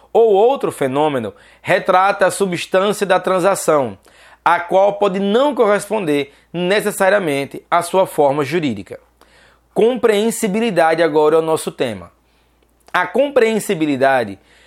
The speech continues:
é a qualidade da informação que permite que os usuários compreendam seu significado. Os R C P Gs devem apresentar a informação de maneira que corresponda às necessidades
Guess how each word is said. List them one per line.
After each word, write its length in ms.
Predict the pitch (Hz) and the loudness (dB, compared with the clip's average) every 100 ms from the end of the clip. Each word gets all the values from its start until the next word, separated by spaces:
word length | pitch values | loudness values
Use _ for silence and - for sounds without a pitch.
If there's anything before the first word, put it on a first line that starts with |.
| _ - | _ 0
é 120 | 175 | 2
a 80 | - | 2
qualidade 640 | 202 190 165 160 202 180 | 2 2 2 2 2 2
da 80 | 202 | -2
informação 680 | 185 175 147 135 170 170 | 0 -2 0 0 0 0
que 140 | 165 170 | -2 -4
permite 500 | - 170 180 233 - | 0 0 0 -4 -4
que 80 | 208 | -4
os 140 | 170 | -2
usuários 580 | 185 175 160 175 160 131 | -2 2 2 2 0 -4
compreendam 760 | 190 208 - 175 226 262 208 185 | -8 -4 -2 0 -2 0 -2 -2
seu 200 | 190 190 | -2 -2
significado. 840 | - 185 185 - 208 135 101 90 - _ _ _ _ _ | -4 -6 -8 -8 -2 0 -2 -6 -18 _ _ _ _ _
Os 320 | 220 269 170 | -2 0 0
R 220 | 180 170 | 0 0
C 240 | - 127 110 | -4 -4 -2
P 200 | 147 143 | -4 -4
Gs 520 | 117 143 113 - - _ _ _ | -2 -2 -2 -8 -18 _ _ _
devem 420 | 131 160 175 175 | 0 2 2 0
apresentar 760 | 165 160 160 143 143 147 156 160 | 0 0 0 0 -2 0 2 2
a 60 | 156 | -2
informação 680 | - 147 143 131 - 160 | -4 -4 -2 -4 -2 -2
de 80 | 160 | 0
maneira 460 | 156 151 147 156 156 | -2 -2 0 0 -2
que 120 | - | -4
corresponda 760 | 156 147 139 - 143 120 107 - _ _ | -2 -2 -2 -2 -2 -2 -4 -8 _ _
às 200 | - 131 | -2 -2
necessidades 880 | 143 - 147 - 123 131 160 180 208 | -2 -4 -6 -6 -2 2 2 0 -6